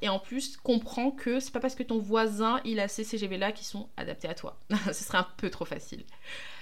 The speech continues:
Ensuite, euh, prends bien en compte le fait que ton entreprise,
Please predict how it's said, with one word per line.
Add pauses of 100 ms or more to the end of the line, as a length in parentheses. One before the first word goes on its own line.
(260)
Ensuite,
euh,
prends
bien
en
compte
le
fait
que
ton
entreprise,